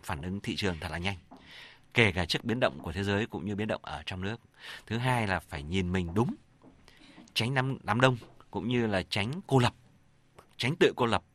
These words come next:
mà cần phải có tăng sự liên kết, sự kết nối, nhất là với cộng đồng doanh nghiệp với nhau, cũng như là kết nối thông qua hiệp hội và trực tiếp với các cái đối tác nước ngoài một cách hiệu quả nhất để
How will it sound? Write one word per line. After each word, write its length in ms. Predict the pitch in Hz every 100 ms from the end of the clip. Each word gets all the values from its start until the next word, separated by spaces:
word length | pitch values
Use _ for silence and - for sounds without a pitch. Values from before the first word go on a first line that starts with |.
| - - - -
mà 140 | 85
cần 200 | 90 85
phải 140 | 80
có 80 | -
tăng 220 | - 120
sự 180 | 107 76
liên 160 | 101 92
kết, 200 | 123 131
sự 180 | - -
kết 160 | 143 120
nối, 220 | 98 117
nhất 260 | 127 202 117
là 160 | 98
với 160 | 82 104
cộng 160 | -
đồng 100 | 98
doanh 100 | 92
nghiệp 160 | 92 82
với 100 | 87
nhau, 220 | 98 92 - - -
cũng 140 | 90
như 100 | 110
là 60 | 98
kết 160 | - 110
nối 140 | 98
thông 200 | 113 90
qua 460 | - 98 90 85 78
hiệp 140 | 92
hội 220 | 107 110 - - - - -
và 440 | 82 80 78 76
trực 240 | - 107 -
tiếp 160 | 160 - _ _ -
với 440 | - - 87 90 101
các 180 | 123 127
cái 460 | 107 107 104 101 92 95 98 - - -
đối 160 | 110
tác 220 | 135 160
nước 140 | 127 120
ngoài 320 | 113 90 78 - -
một 80 | 78
cách 140 | 107 117
hiệu 160 | 117
quả 180 | - 76
nhất 180 | 101 170
để 160 | -